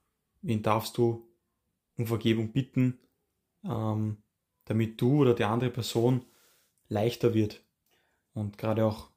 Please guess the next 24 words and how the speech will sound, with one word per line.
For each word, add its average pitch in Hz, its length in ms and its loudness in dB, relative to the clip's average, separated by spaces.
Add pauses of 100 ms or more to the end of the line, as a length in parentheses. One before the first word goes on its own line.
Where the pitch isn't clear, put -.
(480)
in 117 60 -4
dieser 107 300 -2
Weihnachts-, 113 460 -2
Vorweihnachtszeit, 110 920 -2 (760)
ähm, 104 540 -2 (1200)
ja, 104 360 -2 (1700)
da 110 180 0
einfach 110 380 2
in, 120 240 6
in 117 180 -4
einen, 110 360 0
wie 110 40 -4
soll 113 140 -2
ich 104 60 -4
sagen, 110 220 -2 (1000)
in 120 180 0
eine 104 60 0
Haltung 110 320 2
zu 117 100 2
kommen, 113 560 0 (720)
die 110 100 -2
demütig 117 540 4
ist, - 420 -8
die, 107 360 -2